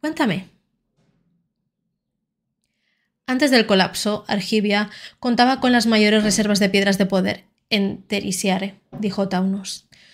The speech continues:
"Sus almacenes quedaron enterrados, pero en los documentos de Urza encontré un mapa con las piedras de poder que tengo en mi posesión, y estos diseños podría construir nuevas máquinas para ir y desenterrarlas".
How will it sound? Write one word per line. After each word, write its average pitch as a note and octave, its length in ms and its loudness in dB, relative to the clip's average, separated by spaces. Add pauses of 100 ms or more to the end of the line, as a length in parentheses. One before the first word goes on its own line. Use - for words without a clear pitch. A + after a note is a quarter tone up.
(280)
"Sus - 200 -2
almacenes C4 560 4
quedaron A#3 380 4
enterrados, G3+ 560 2
pero G3+ 400 0
en G3+ 260 2
los G3 300 0
documentos A3 520 0
de G#3 100 2
Urza G3 500 0
encontré G#3 480 0
un G3 140 2
mapa A3+ 360 -2 (800)
con C#4 160 0
las C4 140 0
piedras B3 240 -2
de G#3 100 2
poder G3+ 360 -2
que G#3 100 0
tengo G3+ 240 2
en G3 80 4
mi G3 100 4
posesión, F#3+ 680 -2 (340)
y G#3+ 160 4
estos G#3+ 360 2
diseños G3+ 720 0 (240)
podría B3+ 340 -2
construir B3+ 440 2
nuevas G#3+ 340 2
máquinas G#3+ 480 0
para F#3 280 0
ir F3+ 120 -4
y G#3 60 -6
desenterrarlas". F#3 1000 -4